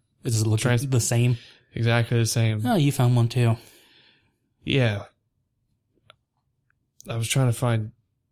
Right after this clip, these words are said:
Speaker 2: figure out where Sir is so that we can maybe figure out what's going on.
Speaker 1: Uh, that's, I haven't talked to Sir in a while.
Speaker 2: Have you seen Talker?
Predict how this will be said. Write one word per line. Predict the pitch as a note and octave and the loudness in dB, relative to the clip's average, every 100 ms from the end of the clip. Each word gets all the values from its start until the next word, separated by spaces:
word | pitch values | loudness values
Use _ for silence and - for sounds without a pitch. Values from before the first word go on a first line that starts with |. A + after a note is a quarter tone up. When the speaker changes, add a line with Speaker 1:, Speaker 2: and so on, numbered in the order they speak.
| _ | _
Speaker 2:
figure | - B2+ A#2+ | -4 0 0
out | A2 | 0
where | A2 G#2+ | -2 -2
Sir | - B2 A2+ | 0 0 0
is | G#2+ G#2 | -4 -4
so | - A#2 | -6 -6
that | A2 | -4
we | A2 | -4
can | - A2+ | -2 -2
maybe | A2+ G#2+ G#2+ | 0 -2 -6
figure | - A2+ A2+ | -6 -4 -2
out | A2 | -4
what's | A2 A#2 | -6 -4
going | A#2 A2+ A#2 | 0 2 2
on. | A#2+ A#2 A#2 - _ _ _ _ _ - | 2 2 0 -4 _ _ _ _ _ -6
Speaker 1:
Uh, | A2+ B2+ B2+ B2 | -2 0 0 0
that's, | B2 B2 - - - - - - - _ - | 0 -2 -6 -12 -20 -20 -20 -20 -20 _ -2
I | |
haven't | B2 G#2 | 0 0
talked | A2 G#2 | -2 -2
to | |
Sir | A2 A2+ A2 | -4 -2 -2
in | |
a | G#2+ | 0
while. | A2+ A2+ A2+ - _ _ _ | 2 0 -2 -6 _ _ _
Speaker 2:
Have | B2+ B2 | -2 0
you | C#3 | 0
seen | E3 C3 | 0 0
Talker? | A#2 A#2+ - D#3 | 0 -2 -6 -12